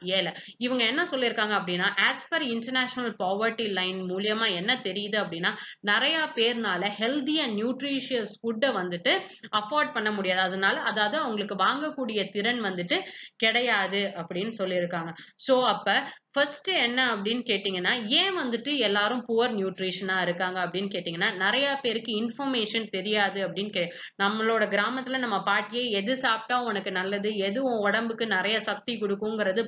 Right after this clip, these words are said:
பாட்டிங்களுக்கே தெ-, நிறையவே தெரியும். So அப்ப information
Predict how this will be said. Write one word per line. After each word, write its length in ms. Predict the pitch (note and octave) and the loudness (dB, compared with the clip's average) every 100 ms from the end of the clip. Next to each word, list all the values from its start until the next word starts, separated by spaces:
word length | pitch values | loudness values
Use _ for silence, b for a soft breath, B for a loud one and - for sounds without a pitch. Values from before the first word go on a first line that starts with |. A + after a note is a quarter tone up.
| F#3+ | 2
பாட்டிங்களுக்கே 680 | F#3+ G#3+ A#3+ A#3 A3 G3+ A3+ | 2 0 -2 -2 0 2 0
தெ-, 120 | A3 | 2
நிறையவே 480 | F#3 F3+ G3+ G3+ G#3 | 0 2 0 0 -2
தெரியும். 260 | G3+ F3+ E3+ B B | -2 -4 -6 B B
So 180 | - A#3+ | 0 0
அப்ப 300 | G#3+ G#3+ C#4+ B B | 2 0 -2 B B
information 720 | A#3 D#4 F#4 F4 D#4 C#4+ B3 | 0 0 0 2 2 0 -2